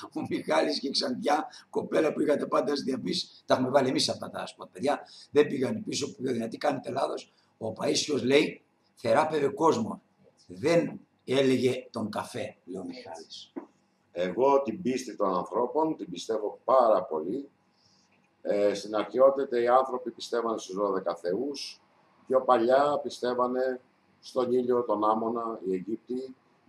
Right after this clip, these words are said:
Speaker 2: Ε, στα νησιά του Πάσχα πιστεύανε το Μάκι Μάκι. Ε, οι Ινδιάνοι είχαν τους δικούς τους θεούς. Εάν πιστεύεις, λοιπόν, καλέ μου φίλε, ότι σε έναν πλανήτη που δεν ξέρουμε από πού ήρθαμε και πού πάμε,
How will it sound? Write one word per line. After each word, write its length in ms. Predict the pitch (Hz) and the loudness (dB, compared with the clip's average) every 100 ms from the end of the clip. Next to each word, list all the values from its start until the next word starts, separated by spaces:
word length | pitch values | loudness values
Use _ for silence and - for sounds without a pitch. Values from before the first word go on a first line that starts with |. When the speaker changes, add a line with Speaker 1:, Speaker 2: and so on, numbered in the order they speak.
| - - | -20 -4
Speaker 2:
Ε, 180 | 131 131 | -2 0
στα 180 | 123 | 0
νησιά 680 | 120 110 - 147 143 139 - - _ _ _ _ _ _ _ | -2 -2 -2 2 4 2 0 -10 _ _ _ _ _ _ _
του 120 | 120 | -6
Πάσχα 640 | - 120 123 117 113 110 | 0 4 4 4 4 4
πιστεύανε 460 | - - 113 110 110 | 2 -4 -4 -2 -4
το 140 | 104 | -4
Μάκι 300 | 104 104 - - | -4 -6 -10 -8
Μάκι. 580 | 95 98 - 110 110 - _ _ _ _ _ | -6 -6 -6 -10 -10 -12 _ _ _ _ _
Ε, 640 | - 117 117 117 113 110 | -2 2 2 2 2 2
οι 100 | 107 120 | 0 0
Ινδιάνοι 440 | 120 113 131 131 131 | -2 4 6 6 0
είχαν 240 | 123 117 107 | -2 -4 -6
τους 120 | 95 | -18
δικούς 320 | 98 113 113 | -18 -14 -14
τους 120 | - | -10
θεούς. 480 | - 95 123 123 - _ _ - | -4 -2 -2 -6 -12 _ _ -2
Εάν 280 | 113 135 | 0 2
πιστεύεις, 440 | 131 123 131 123 110 | -2 -4 -4 -4 -6
λοιπόν, 260 | 113 117 | -4 -4
καλέ 220 | 117 107 113 | -2 0 0
μου 120 | 107 | -4
φίλε, 260 | 123 113 | -8 -4
ότι 160 | 98 - | -6 -6
σε 120 | - | -8
έναν 160 | 110 104 | -6 -4
πλανήτη 400 | 98 101 113 104 | -4 -4 -6 -10
που 120 | 92 | -6
δεν 120 | 101 | -6
ξέρουμε 340 | 95 110 104 98 | -2 -4 -4 -6
από 200 | 87 90 | -8 -12
πού 80 | 107 | -10
ήρθαμε 300 | 110 90 87 | -8 -10 -10
και 120 | - | -12
πού 180 | 82 95 | -10 -6
πάμε, 320 | 101 98 80 | -4 -4 -6